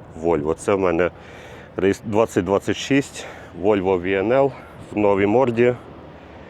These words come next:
По факту двадцять п'ятий, але воно тут в Північній Америці на рік наперед йде, тому двадцять шостий рік.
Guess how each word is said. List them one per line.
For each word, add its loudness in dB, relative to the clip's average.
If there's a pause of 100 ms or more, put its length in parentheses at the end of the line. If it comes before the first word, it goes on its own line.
(540)
По 2
факту 2
двадцять 0
п'ятий, 0
але 2
воно 2
тут -4 (600)
в -10
Північній 0
Америці 0
на 0
рік -4
наперед -2
йде, -6
тому -6 (160)
двадцять -4
шостий -4
рік. -6